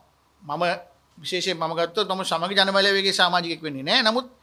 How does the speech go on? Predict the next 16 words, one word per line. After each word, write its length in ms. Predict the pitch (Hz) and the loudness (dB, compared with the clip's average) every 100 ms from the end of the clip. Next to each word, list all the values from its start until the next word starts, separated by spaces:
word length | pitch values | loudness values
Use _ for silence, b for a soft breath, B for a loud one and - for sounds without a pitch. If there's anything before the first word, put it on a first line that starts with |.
| _ _ - | _ _ -12
ඒ 60 | 175 | -6
සන්ධානයට 480 | - 247 269 254 | -2 2 4 4
අපි 140 | 233 190 | 4 2
එකතු 200 | 165 143 | -4 -10
වෙනවා. 220 | 107 _ _ _ _ _ _ _ _ _ _ _ _ _ _ _ | -18 _ _ _ _ _ _ _ _ _ _ _ _ _ _ _
ඒ 40 | 165 | -8
සන්-, 240 | 175 160 | -6 -6
මොකද 140 | 156 175 | -6 -6
හේතුව 260 | 175 185 185 180 - _ - | -4 0 0 0 -10 _ -12
අපි 160 | - | 0
වගේ 220 | 233 233 233 | 4 6 4
උදවිය 320 | 220 220 202 | 4 4 4
සන්ධානයට 420 | 190 185 202 190 | 4 4 4 4
එකතු 180 | 190 208 | 0 2
වුණාම 280 | 208 175 160 | 4 4 2
තමයි 580 | 185 220 226 160 143 | 4 6 6 4 -6